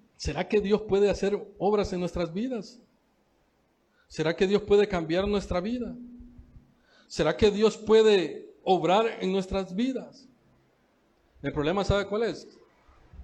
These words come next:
Que no estamos en comunión con Él. Lo hemos venido hablando por lo menos en todo el capítulo número uno. ¿Qué significa la palabra, eh, eh, o el nombre Teófilo? El que está cerca de Dios.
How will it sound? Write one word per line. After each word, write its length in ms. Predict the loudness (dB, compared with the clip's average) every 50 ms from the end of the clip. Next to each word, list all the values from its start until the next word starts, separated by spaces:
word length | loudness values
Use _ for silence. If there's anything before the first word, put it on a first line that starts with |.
| -20 _ _ _ _ _ _ _ _
Que 100 | -6 -4
no 100 | -4 -4
estamos 580 | -4 -2 -2 -2 -2 0 -2 -2 -4 -6 -8 -8
en 120 | -10 -8 -6
comunión 440 | -4 -4 -4 -4 -4 -4 -6 -6
con 200 | -8 -10 -10 -12
Él. 160 | -12 -14 -16 -20 _ _ _ _ _ _ _ _ _ _ _ _ _ _ _ _ _ _ _ _ _ _ _ _ _ _ _ _ _ -8
Lo 120 | -4 -2
hemos 180 | 0 0 0 0
venido 280 | 0 0 0 0 0
hablando 360 | 0 0 0 0 -2 -2 -4
por 120 | -4 -4 -4
lo 60 | -2
menos 260 | -2 -2 -2 -4 -4
en 100 | -4 -6
todo 160 | -4 -2 -2
el 60 | -2 -2
capítulo 440 | -4 -6 -8 -8 -8 -6 -6 -6
número 300 | -6 -6 -6 -4 -4 -4
uno. 380 | -2 -2 -2 -4 -4 -8 -10 -12 -18 -20 -20 _
¿Qué 120 | -4 -4 -2
significa 560 | -2 -4 -6 -6 -6 -6 -8 -6 -4 -4 -2
la 180 | -2 -2 -4 -4
palabra, 460 | -4 -4 -4 -4 -4 -4 -6 -8 -8 -8
eh, 180 | -8 -8 -6 -8
eh, 80 | -8 -4
o 100 | -2 -2
el 100 | -2 -2
nombre 240 | -2 -4 -4 -4 -4
Teófilo? 600 | -4 -2 -2 -2 -2 -4 -4 -6 -8 -8 -10 -12 -16 -20 _ _ _ _ _ _ _ _ _ _ _ _ _ _ _ _ _ _ _ _ _ _ _ _ _ _ _ _ _ _ _ _ _ _ _ _ _ _ _ _ _ _ _ _ _ _ _ _ _ _ _ _ _ _ _ _ _ _ _ _ _ _ _ _ _ _
El 140 | -6 -4 -2
que 80 | 0 0
está 200 | 0 0 -2 -2
cerca 340 | 0 -2 -2 0 -2 -4
de 100 | -2 -2
Dios. 480 | -2 -2 -4 -4 -6 -8 -14 -20 -20 -20